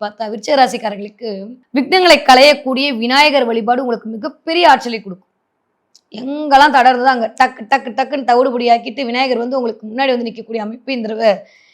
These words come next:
இனிதே காத்திருக்கிறது. எதை எங்க எப்படி பண்ணுன்ற ஞானத்தை இந்த தடவை கொடுத்து உங்களை மேலோங்க வைக்கக்கூடிய தன்மை விநாயகர் மூலமாக உங்களுக்கு வெளிப்பட போகிறது. வியாழக்கிழமை, வியாழக்கிழமை போய் விநாயகரை ஒரு தடவை பார்த்து சல்யூட் அடிச்சுட்டு வாங்க.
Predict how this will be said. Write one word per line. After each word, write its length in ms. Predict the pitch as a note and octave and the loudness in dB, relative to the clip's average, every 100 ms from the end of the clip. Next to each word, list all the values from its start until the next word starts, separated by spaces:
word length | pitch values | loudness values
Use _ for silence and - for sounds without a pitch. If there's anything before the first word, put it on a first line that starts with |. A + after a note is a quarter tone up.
| _ - _ B3 | _ -20 _ -2
இனிதே 260 | C4 C#4+ C#4 | 2 4 4
காத்திருக்கிறது. 560 | B3+ B3+ B3+ A3+ G#3 G#3+ C4 | 4 4 -2 -8 -14 -8 2
எதை 160 | C#4+ E4+ C#4 | 4 6 4
எங்க 160 | C#4+ D4 B3+ | 2 2 2
எப்படி 200 | B3 - D#4 | 2 0 0
பண்ணுன்ற 320 | C4 C4+ C4 A#3+ A#3 A#3+ | 0 0 -2 -2 -4 -2
ஞானத்தை 380 | B3 D4 D4+ B3+ | -2 -2 -2 -2
இந்த 100 | A#3+ | -2
தடவை 140 | B3 C4+ C4+ | -4 -6 -8
கொடுத்து 220 | A#3+ - | -10 -6
உங்களை 180 | B3+ A3+ A3 | -4 -4 -4
மேலோங்க 360 | B3 D#4 D#4 D4+ | 0 0 0 0
வைக்கக்கூடிய 480 | C#4+ C#4 - A#3+ A#3 A3+ A3+ | -2 -2 -10 -10 -6 -6 -2
தன்மை 320 | A3+ B3 C4+ C4+ B3+ _ - | -2 -2 -6 -6 -8 _ -14
விநாயகர் 380 | A3+ C4 C4+ B3 | -4 -2 0 -2
மூலமாக 320 | A#3 A3+ A#3+ | -2 -2 -2
உங்களுக்கு 260 | B3 G#3+ G#3+ | -2 -4 0
வெளிப்பட 280 | A#3 A3 A#3 A3 | 0 0 -2 -4
போகிறது. 260 | G3 F#3+ F#3 G#3 | -10 -12 -14 0
வியாழக்கிழமை, 540 | C4+ D#4 E4+ D#4+ C#4 C4 | 6 6 6 4 2 4
வியாழக்கிழமை 460 | C4 C4+ C4+ C4+ C#4 C4 | 4 4 4 0 0 0
போய் 140 | B3 | 0
விநாயகரை 360 | A#3 C4 C4+ B3 | 0 0 0 0
ஒரு 100 | A3+ G#3 | -2 -2
தடவை 180 | A#3+ B3+ | -4 0
பார்த்து 220 | A#3 A3+ G#3+ | 2 0 -4
சல்யூட் 200 | B3 G3+ | -10 -10
அடிச்சுட்டு 260 | G#3 - G#3+ | -16 -10 -8
வாங்க. 140 | G3 | -8